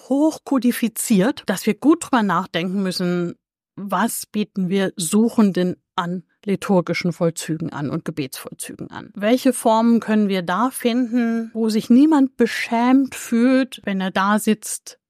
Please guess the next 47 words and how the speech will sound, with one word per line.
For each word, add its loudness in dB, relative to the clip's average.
und 0
denkt, 0
„Ich -10
verstehe -4
hier 0
überhaupt -6
gar -2
nichts. -10
Ich -20
verstehe -6
weder -2
das -6
Aufstehen, 2
noch 0
das -6
Hinsetzen, 2
noch 0
das -6
Niederknien, 2
noch -2
die -2
Antworten, -2
noch 0
nix.“ -6
Also -2
ich -10
glaube, 2
da 2
muss 2
man -2
gut 2
schauen, 4
welche 2
Angebote -4
es -8
für -6
suchende 0
Menschen -2
gibt. -10
Und 2
welches 2
Angebot -4
da 0
ist -4
und -2
was -6
wir -2